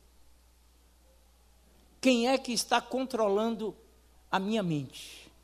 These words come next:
Jesus ou Faraó? Porque desejar voltar para o Egito é querer estar debaixo do senhorio de Faraó. Desejar voltar para o Egito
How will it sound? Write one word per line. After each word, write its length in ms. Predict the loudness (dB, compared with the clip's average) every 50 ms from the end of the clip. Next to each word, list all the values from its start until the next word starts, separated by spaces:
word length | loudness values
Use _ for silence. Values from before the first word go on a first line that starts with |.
| -20 -20 -20 _ -20 -20 -20 -20 -20 -20 -20 _ -20 -20 -20 -20 -20 -20 -20 -20 -20 -20 -20 -20 -20 -20 -20 -14 -10
Jesus 840 | -4 2 2 2 2 2 2 0 0 0 -2 -4 -8 -12 -14 -16 -20 -20 -20 -20 -20 -20 -20 -20 -20 -20 -20 -20 -20 -20 -20 -12 4
ou 140 | 4 4 4
Faraó? 520 | 6 2 0 0 0 -2 -4 -6 -8 -12 -16 -18 -20 _ -20 -20 -20 -20 _ -20 -20 -20 -20 -20 _ -20 -20 -20 -20 -20 -20 -20 -20 _ _ -14 -6
Porque 300 | -4 -4 0 2 2 4
desejar 560 | 6 6 6 6 6 2 2 4 4 4 4
voltar 420 | 6 4 2 2 4 4 4 4
para 240 | 4 4 4 2 4
o 100 | 2 0
Egito 460 | 0 -2 -2 -4 -6 -6 -8 -10 -16 -20 -20 -20 -20 _ -20 -20 -20 -20 -20 -20 -20 -20 -20 -20 -20 -20 -20 -20 -20 -20 -20 -4 -2
é 80 | -2 0
querer 320 | 2 2 2 2 2 0
estar 260 | -2 -2 -2 0 0 0
debaixo 460 | 0 -2 0 2 2 2 0 -2 -6
do 160 | -8 -6 -6
senhorio 580 | -2 0 0 2 2 2 2 2 2 0 -2 -2
de 140 | -2 -4
Faraó. 540 | -6 -4 -4 -4 -4 -2 -4 -6 -8 -10 -12 -16 -18 -20 -20 -20 _ -20 -20 _ _ _ -20 -20 -20 _ _ -20 -20 -20 _ -20 -20 -20 -20 -20 -20 -20 -20 -20 6
Desejar 680 | 12 12 12 12 12 12 12 12 12 12 12 12 12
voltar 640 | 12 12 10 10 8 8 6 8 8 8 8 6 4
para 200 | 2 4 4 6
o 80 | 6 6
Egito 520 | 6 6 4 0 -2 -2 -2 -2 -6 -14